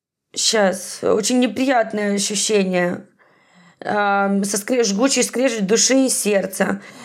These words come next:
Э, после такого выходишь, сразу же мысль: "Блин, как же я хорошо живу". Мысли о том, что, может, помочь кому-то нужно. Ну, действительно, не всё так у всех людей гладко, как у нас.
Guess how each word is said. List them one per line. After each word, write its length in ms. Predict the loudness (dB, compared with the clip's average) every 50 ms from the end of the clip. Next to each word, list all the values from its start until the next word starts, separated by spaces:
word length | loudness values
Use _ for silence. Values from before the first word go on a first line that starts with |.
| -20 -12 -6
Э, 240 | -2 2 2 2 2
после 180 | 2 0 2 0
такого 300 | 0 0 0 -2 0 0
выходишь, 380 | -2 -2 -2 -2 0 0 -2
сразу 280 | -2 0 -2 -2 -2 -2
же 120 | 0 -2 0
мысль: 340 | 0 0 -2 -2 -2 -2 -2
"Блин, 340 | 0 0 0 2 0 0
как 220 | 0 0 0 0 0
же 100 | 0 0
я 300 | 0 0 0 0 0 -2
хорошо 520 | -2 -2 0 0 0 0 -2 -2 0 0 0
живу". 580 | 0 0 0 0 0 0 0 0 -2 -4 -10 -16 -20 -20 -20 -20 -10 -4
Мысли 320 | -2 0 0 0 0 0
о 100 | -2 0
том, 180 | 0 -2 -2 -2
что, 160 | -2 -2 -2
может, 280 | 0 0 0 -2 0 0
помочь 400 | 0 0 0 0 0 0 0 -2
кому-то 360 | -2 0 0 0 2 2 2
нужно. 380 | 2 2 2 2 2 0 0 0
Ну, 120 | 0 0
действительно, 680 | 0 0 -2 0 0 0 0 0 0 0 2 0 0 -2 -6 -18 -10 -6
не 100 | -4 -4
всё 240 | -2 0 0 0 0
так 280 | 0 -2 -2 -2 -2 -4
у 60 | -2
всех 260 | 0 0 0 0 0
людей 260 | 0 -2 0 0 0
гладко, 380 | 0 0 0 0 -2 0 -2 -2
как 220 | 0 -2 -2 0 0
у 60 | 0
нас. 420 | 2 2 2 0 -2 -4 -8 -12